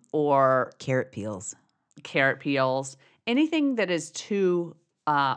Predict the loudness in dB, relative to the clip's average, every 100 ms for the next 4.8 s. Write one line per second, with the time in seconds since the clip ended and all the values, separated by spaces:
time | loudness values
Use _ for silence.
0 | -6 -4 0 0 -2 -10 -10 -4 -4 -4
1 | -8 -6 -8 -8 -4 -2 -2 -4 -2 -2
2 | -2 -8 -10 -8 -8 -10 -6 -6 -6 -10
3 | -10 -6 -6 -8 -10 -14 _ -2 -2 -2
4 | -4 -4 -2 -2 -4 -8 -8 _